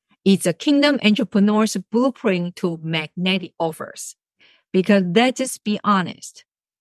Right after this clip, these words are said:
you can post the social media content all day long. In the end of the day, you are in the business, you need to generate revenue. And you need to have that magnetic offers, right?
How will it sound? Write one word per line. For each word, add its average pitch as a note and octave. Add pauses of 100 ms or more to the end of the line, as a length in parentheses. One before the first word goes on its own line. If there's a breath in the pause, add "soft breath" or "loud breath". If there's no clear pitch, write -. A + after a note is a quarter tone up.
you A#3
can F#3+
post A3
the E3+
social G3+
media F3
content E3+ (120)
all E3+
day D#3+
long. D3+ (440 loud breath)
In G#3
the G#3+
end B3
of G#3
the F3+
day, E3 (120)
you F#3
are E3+
in E3
the D3+
business, G#3+ (180)
you F3+
need G#3+
to G3
generate E3 (100)
revenue. F3 (580)
And F3+ (100)
you A3+
need B3+
to F#3+
have E3
that F3
magnetic D#3
offers, - (100)
right? D3+